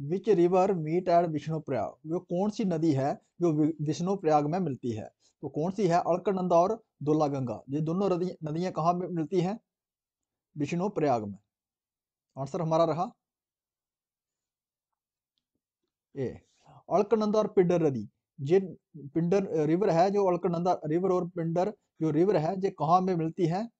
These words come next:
ये मिलती है कर्णप्रयाग में, कर्णप्रयाग में।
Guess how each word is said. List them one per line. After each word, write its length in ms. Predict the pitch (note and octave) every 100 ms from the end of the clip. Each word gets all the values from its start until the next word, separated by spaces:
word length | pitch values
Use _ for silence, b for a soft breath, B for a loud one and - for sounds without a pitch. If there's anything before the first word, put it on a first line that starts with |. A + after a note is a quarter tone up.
| _ _ C#3
ये 140 | F3+
मिलती 300 | F3+ E3 F#3+
है 220 | F3+ G3+ -
कर्णप्रयाग 560 | F3+ F3 - C#3+ A#2
में, 180 | G#2+ G2+ _ _ _ _ _ _ _ _ _ _ _
कर्णप्रयाग 800 | D3 D#3 G#3 A#3+ - C#3+ B2+ A#2+
में। 160 | G#2+